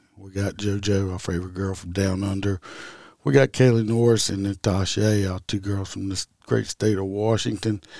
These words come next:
And last but not least, the O G crew member, Melissa Holstein.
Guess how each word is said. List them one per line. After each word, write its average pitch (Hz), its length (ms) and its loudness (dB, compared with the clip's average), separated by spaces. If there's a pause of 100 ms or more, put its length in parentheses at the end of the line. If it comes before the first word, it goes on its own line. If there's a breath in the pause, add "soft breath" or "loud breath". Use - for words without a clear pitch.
(600 loud breath)
And 135 300 2 (160)
last 117 320 4
but 104 120 0
not 104 260 2
least, 104 300 0
the 98 180 -2 (100)
O 113 140 2
G 101 480 -2
crew 98 240 -2
member, 92 420 -6 (200)
Melissa 82 320 -10
Holstein. 87 640 -6